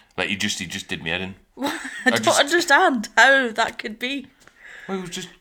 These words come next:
Speaker 1: being a bit of a knob.
Speaker 2: In what way is a
Speaker 1: Like,
Speaker 2: cat?
Speaker 1: like, generally unreasonable.
Speaker 2: <laughs> Again, he's a cat, so how
Speaker 1: Yeah.
Speaker 2: is he unreasonable?
Speaker 1: Like, I don't know, you know when they shot you that look sometimes?
Speaker 2: <laughs>
Speaker 1: And you're just like, "Oh,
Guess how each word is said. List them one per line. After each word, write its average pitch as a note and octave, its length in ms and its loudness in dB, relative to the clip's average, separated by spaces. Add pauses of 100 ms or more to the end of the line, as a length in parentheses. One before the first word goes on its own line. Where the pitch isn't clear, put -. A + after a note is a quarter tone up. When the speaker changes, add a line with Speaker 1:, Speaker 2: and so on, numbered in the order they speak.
Speaker 1:
being D3 220 -4
a A2+ 40 -4
bit G#2+ 240 -6
of F2+ 120 -6
a F2 40 -6
knob. B2+ 220 -4 (460)
Speaker 2:
In F#4 140 -4
what G#4 340 -6
way F4+ 80 -2
is G#4 180 0
a - 80 -8
Speaker 1:
Like, G3 140 -2
Speaker 2:
cat? E4+ 320 0
Speaker 1:
like, C3+ 180 -8
generally E3 440 0
unreasonable. A#2 580 -6 (920)
Speaker 2:
<laughs> D4+ 60 4 (500)
Again, A#3 460 2 (140)
he's A#3 160 -2
a B3 60 -2
cat, F#3+ 380 0 (160)
so A3 220 2
how A3 140 4
Speaker 1:
Yeah. B3 140 2
Speaker 2:
is A#3 100 -2
he B3 40 2
unreasonable? A3 680 -2 (220)
Speaker 1:
Like, - 520 -6 (1040)
I G3+ 80 -2
don't G#3 100 -6
know, B3 40 -4
you B3 80 -2
know B3 120 2
when B3 80 -2
they A#3 60 -2
shot - 200 -2
you G3+ 80 -2
that G3+ 180 4
look F#3 160 -4
sometimes? - 640 -8
Speaker 2:
<laughs> - 40 -10 (1800)
Speaker 1:
And B2 140 -2
you're B2 80 2
just C#3 160 0
like, C3 160 4
"Oh, C3+ 280 2